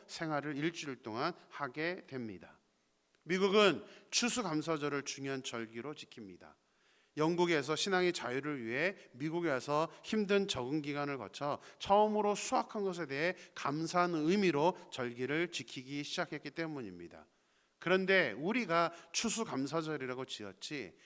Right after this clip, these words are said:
영어 이름은 이 추수를 단순히 감사한다는 개념의 단어가 아닙니다. 우리 잘 아시죠? 추수감사절 영어로 뭐라고 합니까? 땡스기빙입니다.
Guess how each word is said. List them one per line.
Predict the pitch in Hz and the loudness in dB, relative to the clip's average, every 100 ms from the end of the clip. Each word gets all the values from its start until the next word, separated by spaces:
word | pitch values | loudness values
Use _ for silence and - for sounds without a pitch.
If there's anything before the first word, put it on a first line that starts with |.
| _ | _
영어 | 120 139 180 196 | -6 2 4 4
이름은 | 151 127 139 185 - - - | 2 -2 0 0 0 -8 -14
이 | 165 - | -14 -8
추수를 | - 285 294 - 262 247 | -6 -6 -6 -6 -4 -4
단순히 | 151 139 160 | -6 -6 -6
감사한다는 | 160 113 123 139 131 127 127 | -6 -8 -6 -6 -6 -8 -8
개념의 | 117 104 104 127 170 180 - | -10 -12 -8 -4 -4 -6 -16
단어가 | - 104 117 143 | -14 -10 -6 -4
아닙니다. | 98 110 120 107 | -4 -6 -8 -10
우리 | 90 | -12
잘 | 101 151 | -10 -6
아시죠? | 123 95 110 107 190 - - - | -6 -8 -12 -4 -4 -6 -16 -10
추수감사절 | 202 190 180 165 160 147 | -8 -4 -4 -4 -6 -6
영어로 | 110 117 | -8 -8
뭐라고 | 104 104 107 | -10 -10 -10
합니까? | 101 101 185 226 - - _ - | -12 -4 -2 -2 -6 -20 _ -6
땡스기빙입니다. | 180 190 - - 185 180 185 147 131 117 82 - _ | -4 -4 -8 -8 -6 -6 -8 -12 -12 -14 -18 -20 _